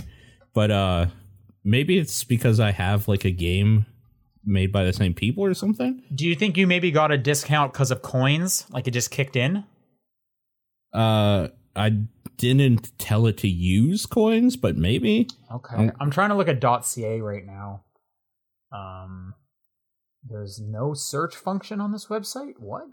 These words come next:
Speaker 1: So for me, it just says purchased now. <laughs> It doesn't say the price anymore.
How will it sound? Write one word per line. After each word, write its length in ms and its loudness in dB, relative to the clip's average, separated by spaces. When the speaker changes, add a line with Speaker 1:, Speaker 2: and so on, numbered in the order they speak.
Speaker 1:
So 200 0
for 200 2
me, 180 4
it 60 4
just 260 0
says 220 0
purchased 800 -2
now. 420 2
<laughs> 40 -20
It 100 2
doesn't 360 0
say 240 0
the 120 2
price 300 2
anymore. 440 2